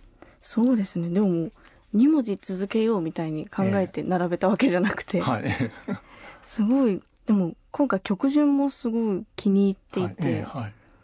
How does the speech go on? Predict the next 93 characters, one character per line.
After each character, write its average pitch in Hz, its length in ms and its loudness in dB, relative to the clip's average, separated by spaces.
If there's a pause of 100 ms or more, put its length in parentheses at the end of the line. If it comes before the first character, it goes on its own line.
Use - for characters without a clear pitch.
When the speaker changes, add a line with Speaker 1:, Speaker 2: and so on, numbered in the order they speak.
(340)
Speaker 1:
な 254 80 2
ん 247 80 0
か - 220 -10 (580)
自 220 200 -4
分 277 220 2
の 285 60 4
中 277 280 0
で 156 100 -4
な 180 160 0
ん 214 80 -2
と 220 100 0
な 208 100 0
く - 100 -8
グ 190 180 2
ル 226 140 4
ー 254 40 -2
プ 247 140 -4
分 240 120 -2
け 233 160 -6
を 208 120 -4
し - 100 -16
て、 - 300 -10 (100)
曲 147 380 -6
を。 - 180 -8
Speaker 2:
は 123 80 -6
い。 - 40 -4
あ - 20 -4
あ、 110 40 -6 (260)
は - 0 - (180)
は。 107 240 -10 (220)
Speaker 1:
で、 208 120 -4
そ 226 220 -4
の 285 200 2
分 294 140 0
け 302 140 -2
た 202 160 -2
曲 - 320 -10
た 175 140 -4
ち - 200 -8
を、 175 280 0
Speaker 2:
え 117 300 -4
え。 - 40 -6
Speaker 1:
な 208 80 2
ん - 20 -2
か - 160 -8 (800)
混 226 200 2
ぜ 302 140 0
て - 140 -2
み 185 140 0
た 175 100 -4
り 156 80 -4
も 151 120 -2
し - 100 -12
た 185 140 0
ん 165 60 -2
で 143 80 -4
す - 120 -16
け 165 140 -10
ど、 160 220 -8 (380)
Speaker 2:
あ 143 240 0
あ。 104 80 -2
Speaker 1:
混 208 100 2
ぜ 294 100 2
る 277 80 2
と 170 120 -4
結 233 200 -2
構 170 80 -4
聴 - 200 -16
き 277 120 0
な 277 120 2
が 269 120 0
ら 262 220 -2
振 - 180 0
り 277 100 4
回 277 180 4
さ 277 100 0
れ 202 100 -4
ち - 100 -6
ゃ 170 40 -2
う 160 60 -8
感 175 220 -2
じ 160 100 -2
が 160 100 -4
あ 160 40 -6
っ 175 40 -10
て、 - 320 -8
Speaker 2:
え 156 60 -6
え。 123 720 -6
Speaker 1:
な 226 60 0
ん 220 80 0
で 208 100 -2
こ 196 120 -6
う 170 40 -6